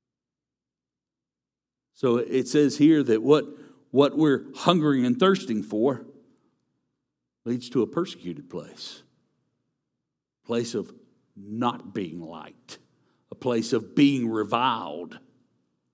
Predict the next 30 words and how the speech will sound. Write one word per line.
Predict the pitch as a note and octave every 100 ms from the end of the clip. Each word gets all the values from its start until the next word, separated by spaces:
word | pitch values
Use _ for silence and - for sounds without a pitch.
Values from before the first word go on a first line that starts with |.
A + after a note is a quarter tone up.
| _ _ _ _ _ _ _ _ _ _ _ _ _ _ _ -
Uh, | A#2+ A#2+ A2 -
in | C3+ B2+ A#2
verse | B2+ D3+ D3
twenty, | - D#3 D#3+ F3 A#2
it | C3
says | - D3 B2+ A2
this, | B2+ E3 C3+
"For | - C#3+ A2+ - -
I | -
tell | D3+ - F#3+
you, | F#3 D3
unless | C#3 C#3 E3+ E3+
you, | F3+ E3 - - -
uh, | A#2+ B2 - C4+ -
your | E3+ C#3+
righteousness | C#3+ D#3+ - B2 - D3+ D3
exceeds | C#3+ - - F#3 G3+ E3 B2 A#2+
that | D3 E3+ D#3+
of | C#3 A#2+
the | A#2+
scribes | - E3+ D3+ D3 C#3+ B2+
and | A2+ A2+
Pharisees," | F#3 G3 E3 - G2+ A2 D3 -
which | A2+ A#2
was | C3 A#2 - - _ -
rule | A#2+ E3 E3 D3
following, | - A#2+ A2+ A#2 C3 C#3+
six | B2+ C#3+ -
hundred | D3 C3 A#2+
and | A2+ G2